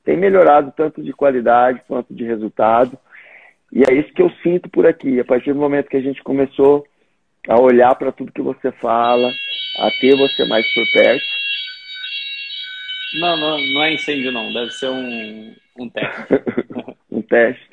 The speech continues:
Speaker 1: A, a olhar pra tudo isso que você fala, eu sinto que a gente conseguiu, é,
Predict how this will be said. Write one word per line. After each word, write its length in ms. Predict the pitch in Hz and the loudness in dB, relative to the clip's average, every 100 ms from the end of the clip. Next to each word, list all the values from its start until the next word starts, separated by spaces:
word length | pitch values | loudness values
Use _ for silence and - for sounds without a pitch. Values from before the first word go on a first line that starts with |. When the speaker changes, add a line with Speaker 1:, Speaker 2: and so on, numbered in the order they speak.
| - - - - - - | -20 -18 -20 -20 -20 -4
Speaker 1:
A, 300 | 110 120 - | 0 2 4
a 20 | |
olhar 320 | 123 131 135 143 | 4 6 4 4
pra 220 | 147 147 | 0 -2
tudo 240 | 151 143 | 0 -2
isso 100 | 143 | -2
que 120 | - | -4
você 280 | 135 143 147 | -2 -2 -2
fala, 360 | - 139 147 165 | -2 2 2 2
eu 100 | 160 - | 0 -2
sinto 200 | 160 - | -6 -4
que 480 | 160 160 156 147 - | 0 4 4 2 -2
a 140 | - 120 | -2 -2
gente 340 | 127 131 - | -2 -4 -8
conseguiu, 720 | - 127 - 117 120 117 120 _ _ - _ _ _ | -8 -6 -6 0 4 4 2 _ _ -20 _ _ _
é, 640 | 101 104 104 107 101 101 | 4 6 8 8 6 2